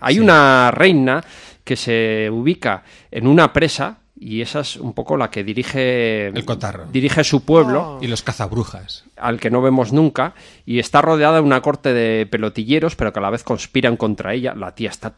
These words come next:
Speaker 1: totalmente ida de la olla, o sea, es un personaje absolutamente demencial. Y lo que vemos aquí es una especie de Willow,
Speaker 3: Willow.
Speaker 1: en el que una reina malvada quiere,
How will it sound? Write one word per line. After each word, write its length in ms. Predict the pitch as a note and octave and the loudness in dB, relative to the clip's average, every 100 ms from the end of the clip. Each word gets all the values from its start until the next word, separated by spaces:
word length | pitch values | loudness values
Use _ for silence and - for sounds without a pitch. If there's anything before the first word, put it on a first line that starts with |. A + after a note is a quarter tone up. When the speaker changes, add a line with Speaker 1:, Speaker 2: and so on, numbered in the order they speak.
| _ | _
Speaker 1:
totalmente 680 | - G2 G2+ A2 A#2 A2 G#2+ | -10 -8 -4 0 0 0 -4
ida 260 | A2 A2 G#2 | -2 -2 -2
de 100 | G2 | -4
la 100 | E2 | -6
olla, 280 | A2+ G2+ F2+ | -6 -6 -12
o 40 | |
sea, 160 | - F#2 | -14 -14
es 120 | F2+ | -10
un 260 | G2+ G2+ - | -10 -10 -10
personaje 560 | F#2+ - F#2+ - G#2+ | -12 -10 -12 -8 -8
absolutamente 640 | F#2+ F2 G#2 G2+ G#2 G#2+ G#2+ | -8 -8 -10 -6 -4 -4 -6
demencial. 540 | G2+ F#2+ F2+ G2+ G2 - - - - | -6 -8 -8 -10 -10 -14 -20 -16 -4
Y 60 | B2+ | 0
lo 100 | C3 | 4
que 80 | |
vemos 260 | C#3+ F#3+ G3 | 6 6 4
aquí 240 | F3+ G3 | 2 2
es 120 | G3 - | 0 2
una 100 | D3 | 0
especie 340 | - D#3 D#3+ | 0 0 2
de 120 | B2+ A2+ | 4 4
Willow, 500 | B2 E3+ C3+ E3+ B3+ _ _ _ - | 6 8 8 6 2 _ _ _ -6
Speaker 3:
Willow. 320 | E4 A4 G#4+ | -2 0 2
Speaker 1:
en 100 | B2 | 4
el 160 | C3 B2 | 4 2
que 140 | C3 | 2
una 180 | D3 E3 | 4 4
reina 280 | D#3+ E3+ D#3 | 4 4 4
malvada 520 | C#3 C3+ D3+ D#3 E3+ | 4 4 4 4 0
quiere, 300 | C3+ C#3 | 0 0